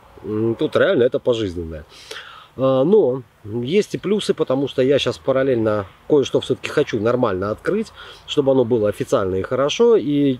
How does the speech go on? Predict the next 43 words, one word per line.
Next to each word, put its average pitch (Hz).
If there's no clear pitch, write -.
естественно, 143
связанное 101
с -
алкогольной 113
тематикой, 175
понятное 131
дело. 123
И, 175
естественно, 160
YouTube 131
будет, 113
<laughs> -
вы 165
будете 156
первыми, 170
кто 127
об 117
этом 120
узнает. 110
Потому 127
что -
сам 139
себя 123
прорекламировать, 113
ну, 117
если 101
сам 117
себя 110
не 107
похвалишь, 110
никто 123
не 85
похвалит. 175
Э, 135
но 185
когда 170
это 160
случится, 165
пока 143
не 139
знаю, 190
потому 127
что, 117